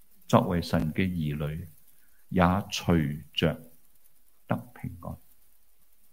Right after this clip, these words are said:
感謝主咯！一係我哋就唔讀聖經，按我哋嘅 gut feelings 咒詛，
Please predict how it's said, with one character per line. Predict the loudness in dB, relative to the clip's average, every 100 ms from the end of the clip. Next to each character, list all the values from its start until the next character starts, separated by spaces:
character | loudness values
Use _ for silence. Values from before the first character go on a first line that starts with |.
| -20 -20 -12 4
感 | 8
謝 | 8 8
主 | 4 -2
咯！ | -4 -6 -12 -20 -20 -20 -20 -20 -20 -20 -20 -20 -6 10
一 |
係 | 10 12
我 | 8 6
哋 | 6
就 | 4
唔 | 4 4
讀 | 2
聖 | 2 2 2
經， | 0 -2 -4 -14 -20 -20 -20 -20 -20 -20 -20 -4
按 | 6 12 12 12 12 8 8
我 | 6 6
哋 | 4
嘅 | 4 0 -2 0
gut | 4 4 2 -12 -14 -20 -20 -18 0
feelings | 10 12 12 10 2 -2 -4 -8 -20 -20 -20 -20 -20 -20 -20 4
咒 | 6 6
詛， | 2